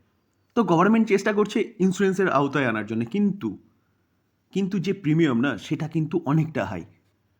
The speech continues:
তো তার জন্যই কিন্তু এই ডিমান্ডটা ছিল যে কন্টিনিউয়াসলি কতগুলো জিএসটি কাউন্সিলে কিন্তু পরপর যে জিএসটি কাউন্সিলগুলো হয়েছে, তাতে কিন্তু ডিমান্ড ছিল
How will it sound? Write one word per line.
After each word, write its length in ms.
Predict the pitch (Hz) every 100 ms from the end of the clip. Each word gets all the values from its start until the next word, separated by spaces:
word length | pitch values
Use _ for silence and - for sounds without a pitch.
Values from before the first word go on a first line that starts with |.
| _ _ -
তো 60 |
তার 220 | 175 143
জন্যই 260 | 143 185 185
কিন্তু 260 | - 165 190
এই 60 |
ডিমান্ডটা 460 | 131 147 156 165 160
ছিল 240 | 165 160
যে 180 | 156 175
কন্টিনিউয়াসলি 720 | 175 147 175 170 170 190 208 -
কতগুলো 420 | 139 185 175 180
জিএসটি 340 | 135 165 165
কাউন্সিলে 380 | - 143 160 147
কিন্তু 220 | 131 127
পরপর 340 | 165 139 156 147
যে 100 | 139
জিএসটি 280 | 131 131
কাউন্সিলগুলো 460 | 127 117 135 131 131
হয়েছে, 320 | 123 120 110 - - _ -
তাতে 240 | 139 135
কিন্তু 380 | 143 156 156 208 - _ _ _ _ _ 123
ডিমান্ড 360 | 165 170 175
ছিল 220 | 175 180